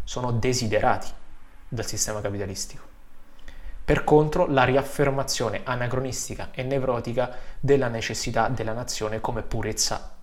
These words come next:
in contrapposizione alla, al non luogo, ma appunto è una affermazione nevrotica e anacronistica,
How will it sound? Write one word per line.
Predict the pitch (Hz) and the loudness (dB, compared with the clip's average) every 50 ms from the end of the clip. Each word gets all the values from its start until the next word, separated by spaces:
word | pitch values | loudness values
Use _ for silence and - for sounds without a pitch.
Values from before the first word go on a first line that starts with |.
| - - - - - - - - - - - - - | -16 -16 -16 -16 -16 -16 -16 -16 -14 -12 -10 -8 -6
in | - 131 | -4 -2
contrapposizione | 120 - 123 113 110 113 113 - 110 107 107 107 98 - - 95 98 98 95 - - - - - - - - - - - | -2 0 0 2 2 0 0 0 -2 -2 -2 -2 -4 -4 -4 -4 -4 -4 -4 -6 -8 -10 -12 -10 -10 -10 -10 -10 -6 -2
alla, | - 110 104 101 101 95 92 - - - - - - - - | 0 0 2 2 2 0 0 -2 -4 -6 -6 -8 -8 -8 -6
al | - - 117 120 | -4 -2 0 0
non | 120 120 117 113 | 0 0 -2 -2
luogo, | 107 107 92 90 95 - 104 - - - | -2 -2 -4 -4 -6 -8 -8 -6 -6 0
ma | 123 123 131 131 | 2 4 4 4
appunto | 127 - - 127 131 123 139 - - | 2 2 2 0 0 0 0 -2 0
è | 123 113 | 0 -2
una | 110 113 110 107 107 107 - - - | -2 -2 -2 -2 -2 -4 -4 -6 -8
affermazione | - - - - 117 110 110 107 - - 110 104 | -8 -4 -2 0 0 0 0 -2 -2 -2 -2 -2
nevrotica | 101 123 123 120 113 113 120 113 123 120 - | -2 0 2 4 4 4 2 0 0 0 0
e | - - | 0 -2
anacronistica, | 104 104 101 101 98 101 101 110 107 107 - - 98 98 98 | -2 -2 -4 -4 -4 -4 -4 -4 -2 -2 -2 -2 -4 -4 -6